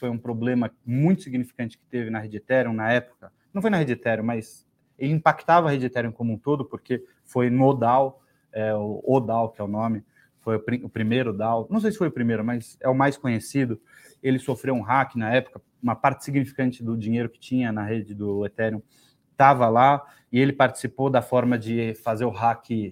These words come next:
beneficente, né, pra impedir o hacker que tava agindo de má fé.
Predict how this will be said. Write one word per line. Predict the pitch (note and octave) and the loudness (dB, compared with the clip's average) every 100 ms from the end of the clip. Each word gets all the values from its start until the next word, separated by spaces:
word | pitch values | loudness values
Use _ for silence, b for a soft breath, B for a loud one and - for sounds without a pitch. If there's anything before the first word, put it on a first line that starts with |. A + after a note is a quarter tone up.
| - | -10
beneficente, | - B2 A#2+ - - C3 E3 C#3+ | -2 0 0 -4 0 0 0 -2
né, | A#2 | -4
pra | A#2 A2+ | -2 -4
impedir | A2+ B2 B2+ A#2+ G#2 C#3+ D#3+ B B _ - | -4 -6 -2 -4 0 -2 -2 B B _ -8
o | G#2+ | -2
hacker | G#2+ B2 - | 2 2 0
que | A#2+ | -4
tava | - A2 | -2 0
agindo | A2 A#2 A2+ | 0 0 0
de | G#2 | 0
má | G#2+ | -2
fé. | - C3+ D3+ D3 | 2 6 6 4